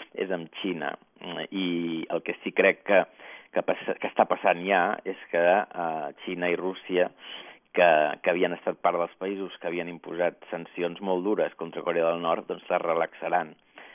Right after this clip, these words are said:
perquè, esclar, ehm, és evident que veuen que, que, que el Trump ha fet un acord molt dèbil per als Estats Units, que fins i tot es compromet a parar les maniobres,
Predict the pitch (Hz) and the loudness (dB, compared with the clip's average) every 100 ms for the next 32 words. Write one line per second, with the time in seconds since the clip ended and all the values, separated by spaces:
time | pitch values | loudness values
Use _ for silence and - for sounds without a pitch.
0 | - - 82 - 82 82 78 - - - | -8 -4 -4 -2 0 2 0 0 -2 -4
1 | _ - 85 82 80 78 78 78 76 - | _ -12 -4 0 0 -2 -6 -14 -16 -18
2 | - - 85 85 82 82 82 95 92 85 | -16 -8 -2 0 2 2 2 4 6 4
3 | 87 87 87 - - - 76 - 71 76 | 2 0 2 2 -2 -2 -2 -2 -4 -4
4 | - 73 73 73 82 78 78 76 82 80 | -2 -4 -4 -10 -12 -8 -8 2 2 2
5 | - - - - 92 82 78 78 82 85 | -2 -18 -20 -16 -4 -2 4 4 4 0
6 | 85 82 - 82 80 80 78 - - - | -2 -4 -2 -4 -4 -8 -8 -6 -4 -2
7 | 104 87 90 90 92 - - 92 90 92 | -2 -4 -2 -2 -6 -12 -2 0 4 4
8 | - - - - - 87 104 101 95 90 | 2 -8 -8 -2 4 8 8 8 4 -2
9 | 85 87 98 117 | 4 4 6 2